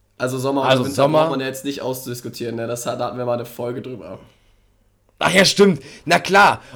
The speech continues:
Speaker 2: Oha, hab ich ja wieder vollkommen vergessen,
Speaker 1: Aber
Speaker 2: ey.
Speaker 1: schlechtester
Speaker 2: Ja,
Speaker 1: Film,
Speaker 2: also
Speaker 1: darüber können wir gerne reden.
Speaker 2: Ja, ich, das, ich hab, ich hab, ich musste grad einfach irgendwas sagen, so.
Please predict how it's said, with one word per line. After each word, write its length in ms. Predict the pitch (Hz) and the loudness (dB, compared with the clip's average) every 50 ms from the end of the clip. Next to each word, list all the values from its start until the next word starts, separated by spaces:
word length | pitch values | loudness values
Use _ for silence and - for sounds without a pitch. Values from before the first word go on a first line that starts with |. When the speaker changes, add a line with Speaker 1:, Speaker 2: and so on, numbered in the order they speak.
| - | -8
Speaker 2:
Oha, 360 | - 123 113 131 156 165 160 139 | -6 -6 0 4 6 6 6 6
hab 80 | 143 | 4
ich 60 | 139 | 2
ja 100 | 139 135 | 0 0
wieder 140 | 131 131 131 | 0 0 0
vollkommen 260 | 131 - 139 - 139 | -2 -2 -4 -6 -4
vergessen, 300 | - 135 123 123 147 151 | -4 -4 -4 -4 -4 -2
Speaker 1:
Aber 120 | 135 147 147 | -2 -2 -2
Speaker 2:
ey. 60 | - | 0
Speaker 1:
schlechtester 460 | - 170 175 175 - 175 - 180 160 135 | 0 0 0 0 -4 -6 -6 -2 2 6
Speaker 2:
Ja, 80 | 135 | 6
Speaker 1:
Film, 100 | 151 151 151 | 8 6 6
Speaker 2:
also 160 | 151 156 165 | 4 4 2
Speaker 1:
darüber 200 | 160 156 156 147 | 2 0 0 -2
können 200 | 143 - 160 143 | -6 -6 -6 -6
wir 60 | 143 | -6
gerne 300 | 139 143 147 147 139 127 | -4 -4 -4 -4 -4 -4
reden. 340 | 131 127 123 117 113 113 113 _ _ _ _ _ _ _ _ _ _ _ _ | -6 -6 -6 -8 -10 -12 -14 _ _ _ _ _ _ _ _ _ _ _ _
Speaker 2:
Ja, 340 | 139 170 185 190 202 214 196 | 2 6 8 8 8 8 8
ich, 180 | 196 202 208 160 | 8 6 4 4
das, 180 | 196 196 202 214 | 0 0 0 -2
ich 160 | 202 - 185 | -2 -2 -4
hab, 120 | 190 175 | -2 -2
ich 160 | 185 175 151 | -2 0 0
hab, 120 | 190 180 170 | 0 -2 -2
ich 260 | - - 175 - - 170 - 160 143 | -4 -6 -6 -6 -8 -12 -14 -12 -4
musste 320 | 156 156 196 196 - 214 - | 0 2 2 4 4 4 4
grad 120 | - - | 4 4
einfach 160 | 170 156 170 | 4 2 2
irgendwas 280 | 165 185 160 160 165 - | 0 2 2 2 2 2
sagen, 280 | - 135 135 143 135 120 | 2 2 2 0 2 2
so. 140 | 117 117 | 0 0